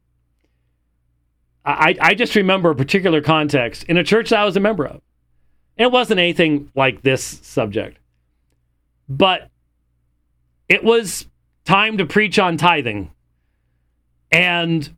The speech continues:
it was amazing what you could <laughs> find in Scripture when you had a multi-million dollar budget to, to, to try to,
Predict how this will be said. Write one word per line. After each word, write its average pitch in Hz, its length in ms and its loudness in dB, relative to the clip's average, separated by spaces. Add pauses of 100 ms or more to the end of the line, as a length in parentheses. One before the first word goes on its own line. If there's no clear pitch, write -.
(160)
it 185 100 0
was 202 160 2
amazing 214 560 2
what 156 220 0
you 175 80 2
could 170 160 0
<laughs> - 100 -14
find 170 340 -4
in 175 60 -4
Scripture - 640 -6 (760)
when 196 180 2
you 208 160 2
had 190 160 0
a 175 60 -2
multi-million 165 640 2
dollar 147 260 0
budget 131 460 -4
to, 117 200 -10 (720)
to, 156 320 0 (140)
to 160 80 2
try 160 220 0
to, 131 200 -6